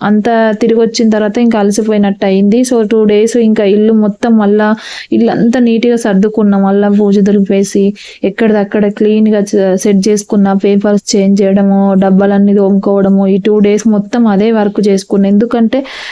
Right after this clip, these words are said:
లాస్ట్ టైమ్ చాలా రోజుల నుంచి ఇంట్లోకి వచ్చిన తర్వాత నేను క్లీన్ చేసుకున్నా అంటే, మళ్ళీ ఇప్పటి వరకు అసలే క్లీన్ చేయలేను. అందుకే ఈ టూ డేస్ అదే బిజీలో ఉండి నేను సరిగ్గా వీడియోస్ కూడా పోస్ట్ చేయట్లేదు.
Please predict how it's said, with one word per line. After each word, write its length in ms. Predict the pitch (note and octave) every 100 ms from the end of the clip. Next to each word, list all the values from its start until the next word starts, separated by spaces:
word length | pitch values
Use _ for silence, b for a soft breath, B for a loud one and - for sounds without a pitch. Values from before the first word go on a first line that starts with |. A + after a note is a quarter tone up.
| B A#3
లాస్ట్ 400 | G#3+ A#3 - C#4
టైమ్ 180 | C4 B3
చాలా 280 | G#3+ G#3 A#3+
రోజుల 260 | A#3+ A#3+
నుంచి 300 | A3+ A3+ G#3+
ఇంట్లోకి 500 | B3 A3+ A3 B3 A#3
వచ్చిన 280 | A3+ G#3 A3+
తర్వాత 420 | A3 G#3+ G#3+ G#3+
నేను 200 | A3 G#3+
క్లీన్ 300 | G#3 G#3+ A3+ A3+
చేసుకున్నా 420 | G#3 - A3 G#3+
అంటే, 240 | G#3+ G#3
మళ్ళీ 300 | C#4 A3 A3+
ఇప్పటి 340 | A#3+ A3+ A#3 A3+
వరకు 300 | A3+ B3 A#3
అసలే 300 | A3+ B3 B3+
క్లీన్ 340 | B3 A3+ G#3+ G#3
చేయలేను. 440 | F#3+ F#3+ G#3 D#4+ B B B -
అందుకే 440 | G#3 A#3 A#3+ B3+
ఈ 160 | A#3 A3+
టూ 200 | A3 A3
డేస్ 280 | G#3+ A#3 A#3+
అదే 240 | G#3 A3+
బిజీలో 440 | A3+ G#3+ A3 A3+
ఉండి 260 | A3 G#3 A3+
నేను 240 | A3+ G#3
సరిగ్గా 360 | G3+ G3+ F#3+ G3
వీడియోస్ 400 | G3+ G#3 G#3 G#3
కూడా 200 | - G#3+
పోస్ట్ 340 | G#3 G#3 F#3+
చేయట్లేదు. 580 | G3 G3 G3 F#3+ F#3+ D#4